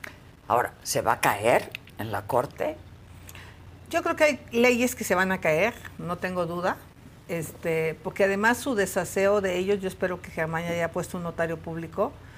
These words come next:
Speaker 2: porque en la Gaceta Parlamentaria ya habían publicado unas votaciones,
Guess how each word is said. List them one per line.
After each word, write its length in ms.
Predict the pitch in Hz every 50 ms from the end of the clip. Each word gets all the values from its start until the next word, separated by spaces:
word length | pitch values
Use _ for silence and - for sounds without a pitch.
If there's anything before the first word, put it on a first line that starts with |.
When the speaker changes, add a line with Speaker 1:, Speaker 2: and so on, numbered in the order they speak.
| - - - - - -
Speaker 2:
porque 240 | 175 - - 196
en 60 | 180 170
la 100 | 170 165
Gaceta 440 | 170 165 156 - 196 196 226 214 220
Parlamentaria 680 | 196 160 170 165 165 165 160 160 175 175 175 175 180
ya 200 | 185 175 175 170
habían 580 | 175 170 170 170 170 175 175 170 170 175 170 165 -
publicado 500 | - 165 160 165 160 160 - 175 170 175 175
unas 300 | 180 175 175 170 160 -
votaciones, 760 | 165 160 - 160 156 - - 170 165 165 180 233 - -